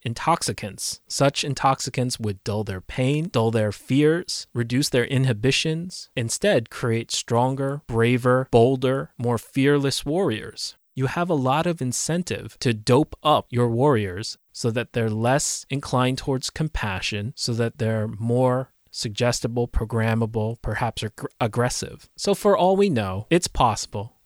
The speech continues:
that <laughs> every time that little bit of, that little gas mask thing pops up,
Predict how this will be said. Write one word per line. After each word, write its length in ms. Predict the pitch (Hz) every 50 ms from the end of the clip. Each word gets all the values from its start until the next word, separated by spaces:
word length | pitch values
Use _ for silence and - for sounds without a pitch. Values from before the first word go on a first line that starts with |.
| _ 143
that 260 | 139 - 165 139 -
<laughs> 0 |
every 180 | 156 165 160
time 380 | 160 - - - 156 147 143 143
that 260 | 127 120 117 110 -
little 320 | 120 113 120 139 160 160 139
bit 200 | 131 135 127 123
of, 200 | 117 110 107 - _ _ _ _ _ _ _ _ -
that 220 | 110 110 110 104
little 300 | 107 113 135 147 151 143
gas 360 | 120 139 127 131 127 - -
mask 340 | 135 117 110 110 - - -
thing 280 | - - 117 107 104 104
pops 320 | - - 120 113 - -
up, 220 | 139 175 190 -